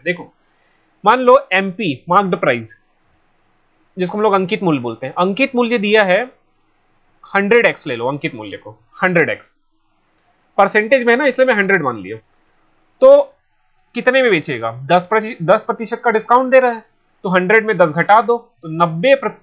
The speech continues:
नब्बे एक्स में उसने बेच दिया। ये क्या हो गया, बेचने वाला price हो गया, एसपी। इसी प्रकार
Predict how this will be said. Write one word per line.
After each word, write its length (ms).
नब्बे 460
एक्स 260
में 260
उसने 220
बेच 300
दिया। 260
ये 100
क्या 160
हो 100
गया, 160
बेचने 340
वाला 180
price 280
हो 80
गया, 160
एसपी। 380
इसी 200
प्रकार 480